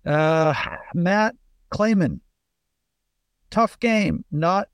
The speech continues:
how you wanted to start the year. Obviously hard to judge the team off one game, playing with ten men, but Peroni just can't get a red card there. Yeah, we, yeah, I, I feel like we've covered that.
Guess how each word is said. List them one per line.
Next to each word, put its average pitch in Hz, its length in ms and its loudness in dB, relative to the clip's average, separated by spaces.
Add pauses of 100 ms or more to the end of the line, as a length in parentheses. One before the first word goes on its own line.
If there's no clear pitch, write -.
(140)
how 175 260 0
you 170 260 2
wanted 156 360 0
to 147 120 -2
start 143 460 0
the 135 100 0
year. 131 560 0 (720)
Obviously 175 440 0
hard 160 200 2
to 147 100 -2
judge 147 360 2
the - 100 -10
team 147 220 2
off 127 160 2
one 135 180 2
game, 165 380 0
playing 135 240 2
with 127 140 0
ten 127 180 2
men, 139 320 2
but - 220 -2
Peroni 135 580 2 (400)
just - 220 -2
can't 131 240 0
get 131 120 0
a 123 40 0
red 123 180 2
card 117 240 0
there. 156 320 2
Yeah, 135 240 0
we, - 180 -2 (240)
yeah, 117 280 0
I, 127 220 0
I 139 60 -2
feel 156 240 0
like 131 120 0
we've 127 180 0
covered 123 300 0
that. 127 280 2